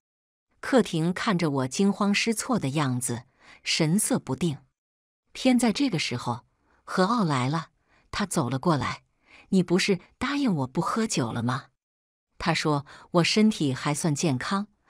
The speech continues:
只是不能再喝酒了，不然很容易英年早逝。”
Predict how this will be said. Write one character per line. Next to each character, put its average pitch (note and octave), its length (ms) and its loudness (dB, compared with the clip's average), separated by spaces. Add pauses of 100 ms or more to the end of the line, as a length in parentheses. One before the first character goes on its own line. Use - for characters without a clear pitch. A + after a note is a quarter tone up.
(200)
只 - 160 0
是 F#3+ 140 2
不 A3+ 180 2
能 E3+ 180 4
再 G3 160 0
喝 G#3+ 280 0
酒 C3 260 -2
了， - 240 -10 (460)
不 G3+ 100 6
然 F3 200 6
很 D3+ 260 0
容 D3 260 2
易 A3 180 4
英 G#3 300 4
年 D#3 220 4
早 - 220 -4
逝。” - 340 -4